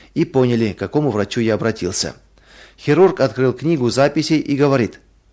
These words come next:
"Смотри сюда. Вот какое лечение мы должны были тебе применить. Руку твою отрезать и выбросить, так как она была совершенно негодная. И половину легких твоих также нужно было выбросить.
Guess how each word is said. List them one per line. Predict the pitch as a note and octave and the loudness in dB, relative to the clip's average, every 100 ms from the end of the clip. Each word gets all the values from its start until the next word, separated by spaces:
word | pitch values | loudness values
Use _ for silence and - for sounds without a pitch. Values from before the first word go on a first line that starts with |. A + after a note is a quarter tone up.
| _ | _
"Смотри | - A#2 A#2+ D#3+ | -8 -4 -2 0
сюда. | E3+ A#2+ F#2 - _ _ - - - | 0 2 -2 -6 _ _ -20 -16 -2
Вот | D#3 | 0
какое | D#3 D3 D#3 | 0 2 2
лечение | C#3 C3 F#3+ E3+ C3 | 2 2 2 2 2
мы | B2+ | 2
должны | A#2+ A2+ D3 | 2 0 0
были | C3 C3 | 2 0
тебе | - A#2 | 0 -2
применить. | A#2+ A#2+ B2+ A#2+ G#2+ - _ _ - - | 0 0 2 0 0 -6 _ _ -20 -12
Руку | - E3+ F3 | 0 2 2
твою | - C3+ C#3+ - - | 2 2 2 -2 -4
отрезать | B2+ B2+ E3+ C3 A2+ | -4 2 2 2 0
и | C3+ | -2
выбросить, | B2 A#2+ G#2 G#2 G2+ - _ - _ | 0 2 2 0 -2 -8 _ -20 _
так | - C3 | -2 0
как | C3 - | 0 -2
она | B2+ D3+ | 0 0
была | A#2 G#2+ | 2 0
совершенно | - F#2 G2 C3 B2+ | 0 -2 -2 -2 -2
негодная. | B2 A2+ A#2 A2+ G2+ F2 - _ _ - - - | -2 2 2 2 -4 -4 -8 _ _ -20 -20 -4
И | D3 | -2
половину | D3+ D3+ D3+ D3+ C#3 | 2 2 2 2 2
легких | E3+ F3+ - B2 | 2 0 -4 -8
твоих | A2+ A#2 A2+ - | 0 0 0 0
также | C#3 D#3 C#3+ | 0 2 0
нужно | B2+ B2 B2 | -2 -2 -2
было | G2+ A#2 | 0 0
выбросить. | G#2+ A2 G2+ G2+ F#2 - | 2 0 0 -2 -4 -8